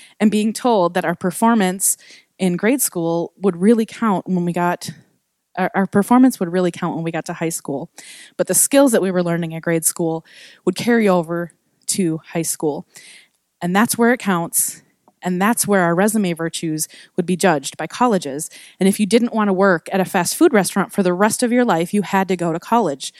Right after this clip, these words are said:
This is just kind of what they told us. Colleges, we were told, would look at, um,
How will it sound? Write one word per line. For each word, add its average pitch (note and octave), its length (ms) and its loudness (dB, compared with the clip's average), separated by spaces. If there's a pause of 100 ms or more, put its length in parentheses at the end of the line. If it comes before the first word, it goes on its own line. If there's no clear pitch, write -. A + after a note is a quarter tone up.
(300)
This F#3+ 100 -2
is G3+ 120 -2
just G3 180 -2
kind A3 160 0
of G#3 60 0
what G3+ 100 0
they F3 80 -6
told A#3+ 260 -2
us. - 280 -8 (500)
Colleges, G3 640 2
we F#3+ 140 -2
were E3+ 120 -2
told, E3+ 420 -4 (340)
would F#3+ 140 2
look G3+ 260 2
at, F#3 320 0 (240)
um, E3+ 400 -2